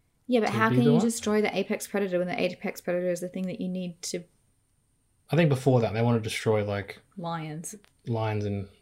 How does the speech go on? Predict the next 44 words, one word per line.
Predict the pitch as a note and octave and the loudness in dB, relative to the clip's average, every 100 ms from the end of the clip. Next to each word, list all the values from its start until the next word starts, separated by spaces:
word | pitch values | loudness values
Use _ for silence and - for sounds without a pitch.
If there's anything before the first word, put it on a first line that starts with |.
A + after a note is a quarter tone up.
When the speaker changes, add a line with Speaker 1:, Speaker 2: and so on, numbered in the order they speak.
| _ _ _ | _ _ _
Speaker 2:
tigers, | A#2 G#2 G2+ F#2+ | -2 0 0 -4
Speaker 1:
Mammoths. | - - - | -6 -10 -6
Speaker 2:
and | A2 | -6
M | G#2 | -6
I, | G2 | -6
et | - | -4
cetera, | A3+ - A2 | -6 -6 -12
yeah. | - - | -12 -14
Speaker 1:
<laughs> | - | -10
Right. | - - - - - | -10 -8 -12 -14 -2
Speaker 2:
Um, | A#2+ A#2 A2+ A2+ A2 - | 0 2 0 -4 -8 -12
Speaker 1:
Okay. | - A3+ _ _ _ - | -10 -10 _ _ _ 2
Speaker 2:
but | C3 B2+ | 4 4
as | B2 B2+ | 4 6
they, | B2 B2+ | 4 2
as | B2 | 0
they | A#2+ | 2
found | - A#2+ A#2 | 2 2 4
out, | A2+ A2 A2 | 4 2 0
deviants | A#2 A2+ A2 - - | 0 0 0 -2 -6
were | |
starting | G#2+ A#2+ A2+ | -2 0 0
to | G#2 A2+ | -2 -4
evolve | G#2+ A2 A2 G#2 G#2 - - | 0 4 4 2 -2 -10 -10
and | A2+ G#2 G2+ - _ _ _ _ _ | -6 -6 -8 -14 _ _ _ _ _
cause | - A2 | -4 -4
trouble, | - B2 G#2+ G#2 | 2 4 4 0
and | G2+ | -2
so | - G#2+ | -2 -2
they | G#2 | -2
created | G2+ - G#2+ G#2 G2+ - _ _ _ _ _ _ - | -4 -4 -2 -2 -6 -10 _ _ _ _ _ _ -8
Eternals | B2+ B3+ A3+ A#2 B2 - - | 2 6 8 8 4 0 -2
to | B2 | 0
then | B2+ B2 A2+ A2 | 4 6 4 2
go | - A2+ | 0 0
be | A2 A#2 | 2 -2
there | A2 G#2+ G#2 | 0 0 0
to | A2+ G#2+ - - | -4 -6 -8 -6
be | A2+ | -4
protectors | A2 - D#3+ D#3 - - - - _ _ _ _ _ - | -4 -2 -2 -2 -14 -14 -16 -18 _ _ _ _ _ -2
and | A#2 | 0
to | A2+ | 2
also | G#2+ - A2 | 0 2 0
guide | G#2 A2+ G#2+ G#2 G2+ | 0 0 0 -2 -6